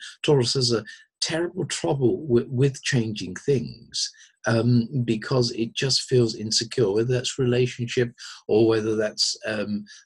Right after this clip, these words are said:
uh, to do with getting rid of the, uh, the things that they have. Um, uh, essentially, it is the planet of, uh, the sign of, uh,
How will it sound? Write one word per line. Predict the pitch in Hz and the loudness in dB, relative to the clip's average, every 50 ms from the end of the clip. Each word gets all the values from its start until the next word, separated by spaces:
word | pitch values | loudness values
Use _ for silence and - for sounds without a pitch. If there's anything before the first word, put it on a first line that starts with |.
| _ - | _ -14
uh, | - 87 95 95 95 - - - | -12 -10 -8 -8 -10 -10 -8 -6
to | - 113 107 | -4 -2 0
do | 113 117 110 101 | 0 0 0 -2
with | 101 98 - | -4 -6 -6
getting | 110 107 107 113 107 95 90 | -4 -4 -2 -2 -4 -4 -4
rid | 101 101 95 | -6 -6 -6
of | 98 92 - - | -8 -10 -8 -6
the, | 92 85 - - _ - - - _ - | -6 -6 -6 -8 _ -16 -16 -14 _ -10
uh, | 101 101 - - - _ _ _ _ - 87 - 82 101 104 | -8 -8 -8 -10 -14 _ _ _ _ -20 -20 -16 -14 -10 -6
the | 110 95 90 | -4 -4 -2
things | - - 123 120 117 113 107 - | 0 2 2 4 4 4 4 2
that | 107 - - 95 | 0 -2 -6 -6
they | 90 87 82 | -6 -4 -4
have. | - - 127 120 120 127 135 123 - - - - - - - - _ - | -2 0 2 2 4 4 2 0 -4 -10 -18 -20 -20 -20 -20 -18 _ -6
Um, | 98 101 92 95 104 104 101 98 101 104 _ _ _ _ _ _ - - | -4 -2 -2 -2 -2 -2 -4 -4 -6 -10 _ _ _ _ _ _ -8 -6
uh, | 98 101 - | -4 -4 -4
essentially, | - 80 87 85 - - - - 120 120 123 120 - 123 110 107 107 113 92 90 | -4 -4 -4 -4 -2 -2 0 2 2 2 2 0 0 0 0 -2 -2 -2 -2 -2
it | - - - - | -4 -4 -4 -2
is | - 113 110 104 - - - - | 0 2 2 2 0 -2 -4 -4
the | - 120 127 135 135 139 - _ | -2 0 0 0 0 -4 -8 _
planet | - - 101 98 107 101 95 - - - | -4 -2 -2 0 0 -2 -4 -6 -8 -8
of, | - 90 90 87 85 - _ _ _ _ _ _ - | -6 -6 -6 -6 -8 -12 _ _ _ _ _ _ -10
uh, | 71 76 82 95 95 - - | -8 -6 -6 -4 -6 -2 0
the | 117 117 117 117 | 2 2 2 2
sign | - - - 110 85 82 82 - - 104 | 2 0 0 0 0 -2 -6 -8 -8 -10
of, | 95 87 82 78 - _ - - _ _ _ - | -8 -8 -10 -12 -16 _ -20 -20 _ _ _ -14
uh, | 73 73 | -12 -12